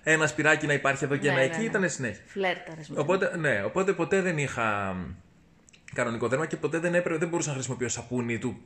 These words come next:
Speaker 1: των χεριών. Έτσι. Δεν, ούτε βιλ-, αυτό που είχαμε τότε, το Villanova, αν θυμάσαι, το
Speaker 2: Ναι,
Speaker 1: σαπούνι
Speaker 2: ναι,
Speaker 1: το
Speaker 2: ναι.
Speaker 1: υγρό, ούτε το σαπουνάκι το
Speaker 2: Θερμοσάπουνο.
Speaker 1: καλό. Και προσπαθούσα πάντα να έχω, να πάρω,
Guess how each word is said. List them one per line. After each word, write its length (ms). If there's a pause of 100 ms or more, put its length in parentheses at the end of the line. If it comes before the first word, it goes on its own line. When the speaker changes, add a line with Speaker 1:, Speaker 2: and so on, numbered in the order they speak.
(120)
Speaker 1:
των 140
χεριών. 500 (480)
Έτσι. 320
Δεν, 360
ούτε 140
βιλ-, 200
αυτό 240
που 140
είχαμε 200
τότε, 180
το 120
Villanova, 360
αν 120
θυμάσαι, 320
το 60
Speaker 2:
Ναι, 60
Speaker 1:
σαπούνι 220
Speaker 2:
ναι, 60
Speaker 1:
το 80
Speaker 2:
ναι. 60
Speaker 1:
υγρό, 260
ούτε 180
το 120
σαπουνάκι 440
το 60
Speaker 2:
Θερμοσάπουνο. 380
Speaker 1:
καλό. 120
Και 100
προσπαθούσα 440
πάντα 180
να 120
έχω, 300
να 120
πάρω, 420